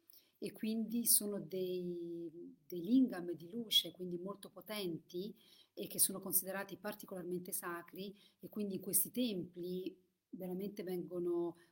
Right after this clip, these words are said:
continuamente fiumi di persone in pellegrinaggio per poter, ehm, offrire,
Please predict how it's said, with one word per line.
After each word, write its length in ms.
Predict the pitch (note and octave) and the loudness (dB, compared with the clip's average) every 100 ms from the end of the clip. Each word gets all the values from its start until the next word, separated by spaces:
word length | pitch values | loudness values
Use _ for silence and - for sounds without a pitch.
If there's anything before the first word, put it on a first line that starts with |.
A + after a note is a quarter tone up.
| _ | _
continuamente 840 | F#3+ F#3 F#3+ F#3+ G3+ G#3 - F3+ | -8 -4 -2 0 0 -2 -4 -2
fiumi 380 | F3 - A#3+ A3 | 0 2 2 2
di 100 | F#3 | -2
persone 420 | F#3 - G#3+ G#3+ | -2 2 2 0
in 60 | - | -6
pellegrinaggio 960 | F3 E3+ E3+ F#3+ F3+ E3 D3 F3+ F#3+ F#3+ - _ | -8 -8 -8 -4 -4 -4 -6 -8 -8 -10 -20 _
per 160 | F#3+ - | -12 -10
poter, 760 | F#3+ F#3 F3+ F3+ F3 F#3+ F#3 - _ - | -8 -4 -2 0 0 0 -2 -10 _ -10
ehm, 580 | F3+ E3+ E3+ E3+ E3+ - | -6 -4 -4 -4 -4 -4
offrire, 680 | - - G#3+ B3+ F#3 D#3 | 0 0 4 2 2 0